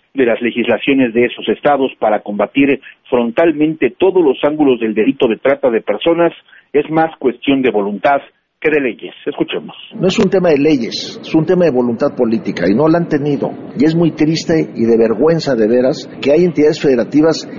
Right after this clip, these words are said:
Speaker 2: que quizá ya todos tienen un uno o un dos, pero dos o tres sentencias en estados en donde,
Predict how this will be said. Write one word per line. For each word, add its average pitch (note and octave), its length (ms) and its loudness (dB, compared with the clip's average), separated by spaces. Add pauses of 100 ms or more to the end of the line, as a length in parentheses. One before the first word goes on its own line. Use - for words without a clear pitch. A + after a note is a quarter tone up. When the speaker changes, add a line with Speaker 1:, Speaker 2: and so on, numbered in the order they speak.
(100)
Speaker 2:
que A#2 240 2
quizá F#3+ 320 2
ya F#3 140 2
todos D#3 340 2
tienen C#3+ 320 2
un D3 180 2
uno E3+ 280 2
o C3 200 2
un C#3 120 2
dos, C#3 240 2
pero A2 180 2
dos C#3+ 300 2
o A#2 80 0
tres C3 240 0
sentencias C3 440 0
en G#2+ 60 -2
estados A2+ 460 -2
en G2 100 0
donde, D#2 320 -2